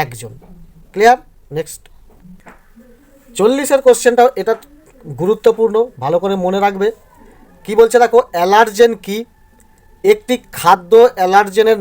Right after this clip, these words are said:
নাম লেখো, একটি খাদ্য অ্যালার্জেনের নাম লেখো। এই যে কোশ্চেনটা আছে, এই টোটাল কোশ্চেনের উত্তরটা তুমি তোমার বইয়ে দুশো সাতাত্তর পাতাতেই পেয়ে যাবে। দেখো অ্যালার্জেন কি? যে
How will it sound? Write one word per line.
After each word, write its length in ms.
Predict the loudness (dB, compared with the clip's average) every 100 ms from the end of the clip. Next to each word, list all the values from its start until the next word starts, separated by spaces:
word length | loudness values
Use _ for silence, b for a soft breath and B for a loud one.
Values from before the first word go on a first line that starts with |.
| -2
নাম 120 | -4 -4
লেখো, 160 | -10 -16 -10 -10
একটি 300 | -10 _ -12 -12 -6
খাদ্য 280 | -6 -4 -2 -4 -4
অ্যালার্জেনের 540 | -6 -4 -4 -6 -6 -8
নাম 100 | -12 -16
লেখো। 160 | -20 -20 b b b b b 2
এই 160 | 2 2
যে 80 | -6 -6
কোশ্চেনটা 420 | -6 -6 -8 -4 -4
আছে, 140 | -4 -10 -6 -6
এই 60 | -4
টোটাল 240 | -4 -4 -4 -6
কোশ্চেনের 380 | -10 -8 -10 -10 -10
উত্তরটা 380 | -10 -8 -8 -10 -8
তুমি 140 | -6 -4
তোমার 140 | -4
বইয়ে 160 | 0 -2 -2
দুশো 220 | -8 -6 -6
সাতাত্তর 460 | -10 -8 -8 -8 -10 -8
পাতাতেই 380 | -6 -6 -8 -10
পেয়ে 160 | -6 -4
যাবে। 180 | -4 -8 -12 b b b
দেখো 180 | -4 -2 -2
অ্যালার্জেন 500 | -2 -2 0 2 0 0
কি? 100 | -16 -18 b b b -16
যে 220 | 0